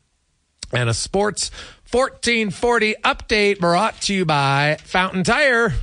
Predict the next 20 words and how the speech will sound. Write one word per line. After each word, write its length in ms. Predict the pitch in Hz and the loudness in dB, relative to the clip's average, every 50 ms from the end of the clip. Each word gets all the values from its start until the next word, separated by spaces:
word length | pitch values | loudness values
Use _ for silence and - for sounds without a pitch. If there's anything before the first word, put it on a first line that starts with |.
| - - - - - _ _ _ _ _ _ - - _ _ | -6 -10 -16 -20 -20 _ _ _ _ _ _ -16 -16 _ _
It's 100 | - - | -12 -8
the 80 | 104 | -4
Road 220 | 98 107 110 110 120 | -2 -2 -2 -2 -2
Ready 160 | 139 151 160 | -2 0 0
sales 320 | - 208 220 262 269 220 | 0 0 0 2 2 2
event 200 | 180 196 190 185 | 2 0 0 0
is 80 | 170 165 | 0 0
on 260 | 180 196 214 208 185 | 0 0 0 0 2
right 260 | 185 214 240 233 - | 2 0 0 -2 -2
now. 200 | 180 208 226 214 | -4 -2 -2 -2
Select 280 | 190 - 196 196 185 - | -2 -2 -2 -4 -4 -2
tires 260 | 180 175 185 190 165 | -4 -4 -2 -4 -4
up 120 | 175 160 - | -6 -8 -10
to 100 | - 120 | -12 -12
two 400 | - - - - 226 247 262 233 | -12 -12 -10 -8 -8 -8 -8 -8
hundred 360 | - - - 185 175 165 135 | -10 -10 -10 -8 -6 -6 -6
and 140 | 101 - - | -6 -6 -6
twenty-five 460 | - - 139 135 117 - - - - | -8 -6 -6 -6 -6 -4 -6 -6 -6
percent 300 | - - - - 104 104 | -6 -6 -6 -4 -4 -4
off. 320 | 95 98 123 147 - - | -2 -2 -4 -4 -4 -8